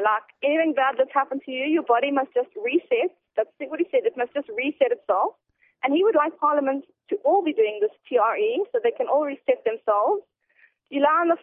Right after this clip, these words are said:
floor, and at some point you start to shake, kind of like, as he said, an antelope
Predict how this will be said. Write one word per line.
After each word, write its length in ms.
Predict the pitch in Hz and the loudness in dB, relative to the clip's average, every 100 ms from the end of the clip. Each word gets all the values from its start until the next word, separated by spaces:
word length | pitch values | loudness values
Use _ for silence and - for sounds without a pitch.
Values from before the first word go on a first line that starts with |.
| - | -2
floor, 640 | 311 311 311 311 320 330 - | 2 4 4 4 4 2 0
and 220 | 269 269 | -2 -2
at 60 | 277 | -2
some 200 | - 370 | 0 0
point 260 | 392 311 320 277 | 0 0 -2 -4
you 40 | - | -4
start 240 | 269 269 | -2 -2
to 80 | - - | -8 0
shake, 320 | 202 269 - - _ | 2 2 -2 -6 _
kind 140 | 294 269 | -2 0
of 80 | 233 | 2
like, 220 | 233 233 247 - | 2 0 -2 -4
as 80 | 226 | -4
he 140 | 262 254 - | -4 -6 0
said, 220 | 233 208 | 0 0
an 80 | 226 - 247 | -2 -2 -4
antelope 720 | 269 - 233 - - 226 226 | -4 0 0 -2 -2 0 0